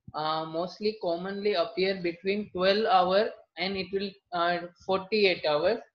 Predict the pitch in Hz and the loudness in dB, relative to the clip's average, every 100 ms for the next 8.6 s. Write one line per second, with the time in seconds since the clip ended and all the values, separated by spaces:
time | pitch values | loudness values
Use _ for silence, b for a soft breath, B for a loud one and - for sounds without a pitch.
0 | b b - 202 - 165 165 185 196 190 | b b -6 -6 -4 -6 -2 -2 -2 -4
1 | 180 220 - 160 185 196 196 170 170 240 | -2 -4 -2 -6 -4 -4 -4 -4 -6 -8
2 | - 175 185 - 185 - 208 226 - _ | -10 -14 -12 -8 -8 -6 -6 -6 -8 _
3 | 147 175 208 226 _ _ 180 160 135 135 | -10 -6 -6 -8 _ _ 0 0 0 -4
4 | - 151 190 165 - b b b - 220 | -8 -8 -6 -6 -8 b b b -2 0
5 | 190 220 240 226 185 135 135 143 143 196 | 0 -2 -2 -2 0 -2 -4 -10 -8 -6
6 | 185 214 202 160 156 180 202 202 208 208 | -4 -2 0 0 -2 -2 -2 -2 -4 -4
7 | 202 185 139 147 160 202 202 180 160 139 | -2 -2 0 0 0 2 0 0 0 -2
8 | 135 - 156 196 175 135 | -6 -8 -2 0 0 -2